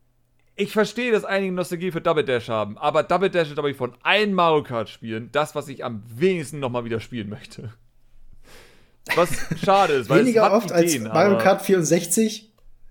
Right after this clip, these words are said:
Speaker 1: Was meinst du?
Speaker 2: Mario Kart vierundsechzig ist auch nicht besser gealtert,
Speaker 1: Nein,
Speaker 2: muss man dazu sagen.
Speaker 1: nein, Mario Kart, das Handling ist halt wirklich, ugh. Also, ich glaube,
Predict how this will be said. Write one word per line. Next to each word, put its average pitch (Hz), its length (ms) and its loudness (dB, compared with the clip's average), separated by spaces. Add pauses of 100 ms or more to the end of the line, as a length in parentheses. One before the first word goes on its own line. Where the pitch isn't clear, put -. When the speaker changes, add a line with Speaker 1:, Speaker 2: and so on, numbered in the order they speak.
(520)
Speaker 1:
Was 131 140 -6
meinst 180 240 -8
du? - 1300 -10
Speaker 2:
Mario 175 220 2
Kart 202 160 0
vierundsechzig 185 440 0
ist - 180 -6
auch 196 180 -6
nicht - 180 -4
besser 135 260 -2
gealtert, 139 320 -6
Speaker 1:
Nein, 196 300 -2
Speaker 2:
muss 196 120 -6
man 117 100 -8
dazu 117 300 -8
sagen. - 160 -14
Speaker 1:
nein, 185 240 -12
Mario 185 160 -6
Kart, 180 200 -8
das 165 180 -10
Handling 208 360 -4
ist 190 140 -10
halt 185 160 -6
wirklich, - 340 -14
ugh. 196 380 -16 (600)
Also, 160 320 0 (480)
ich - 140 -10
glaube, 226 520 2